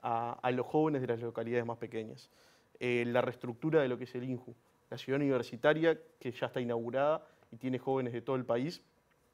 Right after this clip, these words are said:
lo que le facilita un tema habitacional, pero también una cobertura de muchas cosas de seguridad social del mides que da, que, que le da un enfoque más. El tema salud mental, eh, si bien ya había una ley, el, la juventud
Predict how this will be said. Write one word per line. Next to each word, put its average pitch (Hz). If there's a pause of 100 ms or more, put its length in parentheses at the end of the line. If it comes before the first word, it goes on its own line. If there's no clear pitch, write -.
(160)
lo 139
que 123
le 120
facilita 135
un 127
tema 131
habitacional, 123 (320)
pero 123
también 135
una 139
cobertura 120
de -
muchas 131
cosas 131
de 113
seguridad 120
social 120
del 113
mides 143
que -
da, 123 (500)
que, 113 (220)
que 117
le 117
da 127
un 131
enfoque 117
más. 113 (300)
El 123
tema 170
salud 123
mental, 123 (640)
eh, -
si -
bien 127
ya 127
había 131
una 123
ley, 185 (800)
el, 120
la 120
juventud 131